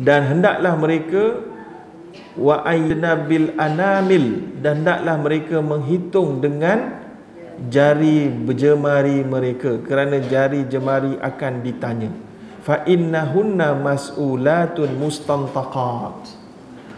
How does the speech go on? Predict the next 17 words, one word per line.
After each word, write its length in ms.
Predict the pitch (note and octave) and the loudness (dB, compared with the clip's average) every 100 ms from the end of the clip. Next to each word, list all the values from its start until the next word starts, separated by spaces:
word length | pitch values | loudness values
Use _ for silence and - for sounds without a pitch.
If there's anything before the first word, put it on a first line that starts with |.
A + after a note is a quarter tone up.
| - | -14
Ya, 240 | - D3 G#3+ D3+ | 0 2 2 -2
akan 200 | C#3+ C3+ | 0 0
ditanya. 480 | B2+ B2+ B2 A#2+ A2 A#2+ | -2 -4 -4 -4 -2 2
Jadi 140 | C3 G4+ | 4 4
kalau 160 | D#3+ D#3+ | 4 4
tasbih, 480 | E3+ D#3 E3+ B3 B3+ - - - | 2 2 0 -2 -2 -8 -10 -2
tak 240 | F3 D#3 | -2 0
disebut 560 | D#3+ - F3+ F#3 - D#3+ | -2 0 2 2 2 -2
pula 240 | D3 - | -2 -2
tasbih 480 | D3+ C3 C3 C#3 C3 | -2 -2 -4 -4 -4
akan 200 | B2 C3 B2 | -6 -6 -6
ditanya. 360 | A#2+ A#2 A2+ G#2 - - - - - - - B2+ | -6 -8 -6 -8 -12 -16 -18 -18 -20 -18 -10 0
Bukan, 160 | C#3+ C#3+ | 4 6
bukan 160 | D3+ | 4
tasbih, 400 | D3 D#3 F#3 - | 2 2 2 2
alat 400 | C#3+ E3 E3 - | 2 4 2 0
tasbih. 400 | D3 C3+ B2+ A#2 | -4 -4 -2 -4